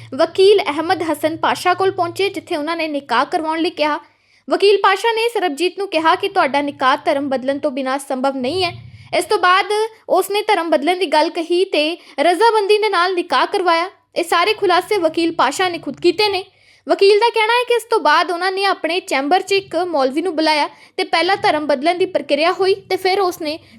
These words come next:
ਕੋਰਟ ਮੈਰਿਜ ਕਰਵਾਈ। ਵਕੀਲ ਅਹਿਮਦ ਹਸਨ ਪਾਸ਼ਾ ਨੇ ਦੱਸਿਆ ਕਿ ਨਾਸੀਰ ਨਿਕਾਹ ਕਰਵਾਉਣ ਤੋਂ ਕਈ ਦਿਨ ਪਹਿਲਾਂ ਹੀ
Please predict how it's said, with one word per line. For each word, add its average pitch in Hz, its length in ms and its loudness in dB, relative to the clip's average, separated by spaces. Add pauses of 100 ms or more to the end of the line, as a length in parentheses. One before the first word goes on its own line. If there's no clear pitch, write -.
ਕੋਰਟ 440 280 4
ਮੈਰਿਜ 254 280 -2
ਕਰਵਾਈ। 262 340 -2 (520)
ਵਕੀਲ 381 400 4 (240)
ਅਹਿਮਦ 320 400 0
ਹਸਨ 339 400 -2
ਪਾਸ਼ਾ 311 380 -2
ਨੇ 392 80 -2
ਦੱਸਿਆ 349 400 0
ਕਿ 415 160 0
ਨਾਸੀਰ 330 520 -2
ਨਿਕਾਹ 302 380 -2
ਕਰਵਾਉਣ 285 360 -4
ਤੋਂ 311 160 -4
ਕਈ 294 200 -2
ਦਿਨ 277 160 -6
ਪਹਿਲਾਂ 277 320 -2
ਹੀ 370 260 -6